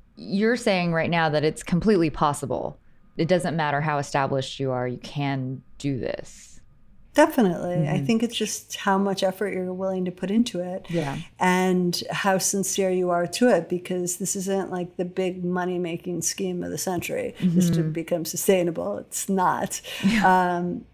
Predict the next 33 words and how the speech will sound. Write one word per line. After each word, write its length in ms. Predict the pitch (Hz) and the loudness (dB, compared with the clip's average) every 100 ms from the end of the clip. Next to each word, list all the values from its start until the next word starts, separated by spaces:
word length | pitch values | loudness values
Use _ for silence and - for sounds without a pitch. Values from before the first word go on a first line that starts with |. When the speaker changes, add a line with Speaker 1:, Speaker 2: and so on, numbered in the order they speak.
| _ _ _ - - - - | _ _ _ -20 -20 -8 0
Speaker 2:
so 760 | - 214 202 196 196 175 - | 6 8 8 8 6 2 0
you're 160 | - 190 | -2 0
gonna 180 | 202 196 | 2 2
make 220 | 190 190 | 0 0
a 60 | 190 | 2
lot 260 | 190 180 | 2 2
more 160 | 196 185 | 0 -2
money 380 | 190 190 185 175 | -2 -2 -2 -4
to 100 | 180 | -4
do 200 | 180 175 | -4 -2
it 180 | 175 | -2
cheap 360 | - 196 185 - - | 0 0 -2 -6 -6
and 220 | 175 165 | -4 -2
shitty, 520 | - 202 180 143 160 | -2 -2 -2 -6 -8
you 120 | - 175 | -4 0
know, 360 | 165 156 147 | 0 0 -2
Speaker 1:
Mm-hmm. 0 | 147 - - - | -6 -14 -10 0
Speaker 2:
than 180 | 180 180 | 2 2
you 160 | 175 | 0
are. 300 | 180 175 175 | 0 0 0
But 640 | 175 226 240 185 180 - - - - - | 2 6 6 6 2 -2 -10 -12 -20 2
the 120 | 202 | 6
idea 560 | 180 185 180 190 190 185 | 8 6 4 2 4 4
is 280 | 175 170 190 | 4 2 0
really 360 | 185 180 180 | 2 2 2
about 540 | 175 170 170 170 170 - _ _ _ _ _ _ _ - | 0 0 -2 0 -4 -8 _ _ _ _ _ _ _ -2
helping 680 | 196 208 208 196 185 170 | 2 4 6 4 4 0
sort 240 | - 190 185 | -2 -2 -2
of 140 | 175 | -2
shift 360 | - - 175 - | -2 0 -2 -2
that 180 | 170 | -4
whole 200 | 160 180 | -2 -6
paradigm 840 | 170 - 208 202 180 165 170 170 | -6 -2 2 2 0 -2 -4 -6